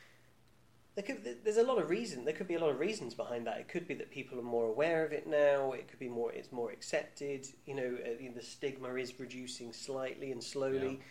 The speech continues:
Speaker 1: so people
Speaker 2: Yeah.
Speaker 1: are more likely to say that's why they're
Speaker 2: Yeah.
Speaker 1: off, rather than saying, you know,
Speaker 2: Exactly.
Speaker 1: so when I was first off work,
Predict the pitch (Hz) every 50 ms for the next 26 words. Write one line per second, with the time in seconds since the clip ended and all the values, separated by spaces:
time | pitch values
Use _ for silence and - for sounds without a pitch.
0 | - - - - - 123 123 135 131 - 135 127 123 127 123 123 123 127 123 -
1 | - - 123 113 - - 113 - - - - 131 135 135 127 135 123 - - -
2 | 135 131 135 131 135 131 131 147 165 175 - 135 123 123 123 123 120 120 127 123
3 | 120 120 - - 127 123 123 123 117 123 120 - - - - - - - - -
4 | - 131 - - - 95 90 - - - - - 131 123 123 123 127 131 139 135
5 | 120 - - - 123 120 117 - - 123 117 - - 131 120 117 120 117 - -
6 | -